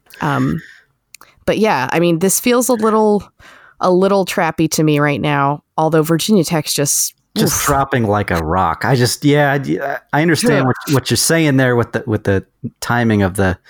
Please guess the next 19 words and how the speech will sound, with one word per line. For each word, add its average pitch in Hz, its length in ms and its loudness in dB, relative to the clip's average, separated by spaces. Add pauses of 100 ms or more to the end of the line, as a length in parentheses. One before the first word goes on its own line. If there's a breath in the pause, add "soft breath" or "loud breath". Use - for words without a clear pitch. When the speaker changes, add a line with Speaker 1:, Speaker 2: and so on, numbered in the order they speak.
(680 loud breath)
Speaker 2:
of 92 160 -6
that 113 240 0
for - 120 -4
Virginia, 107 540 2
but 101 260 -2
I - 200 -2
don't 139 180 2
know. 127 180 2
I 110 60 0
feel 131 160 -2
like 120 140 0
Virginia 120 260 2
Tech 113 220 -2
has 107 100 0
just 113 200 -2
been 110 120 0
so 131 540 0
terrible 110 520 -2
lately 101 460 0